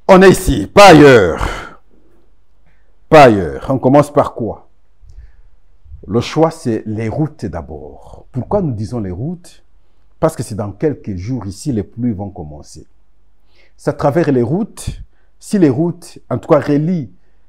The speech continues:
les villages, les secteurs, les territoires, les provinces, et cela va booster le développement parce qu'il y aura circulation maintenant des produits.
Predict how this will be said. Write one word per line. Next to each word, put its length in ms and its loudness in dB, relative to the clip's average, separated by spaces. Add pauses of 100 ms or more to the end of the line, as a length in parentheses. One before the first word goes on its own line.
(120)
les 180 2
villages, 720 -2 (160)
les 200 2
secteurs, 840 -2
les 220 2
territoires, 720 0
les 140 4
provinces, 920 -2 (720)
et 80 -6
cela 540 -4 (100)
va 220 -4
booster 480 -6
le 100 -2
développement 600 -2
parce 240 -4
qu'il 100 -12
y 60 -4
aura 100 -4
circulation 680 -4
maintenant 340 -8
des 80 -8
produits. 560 -8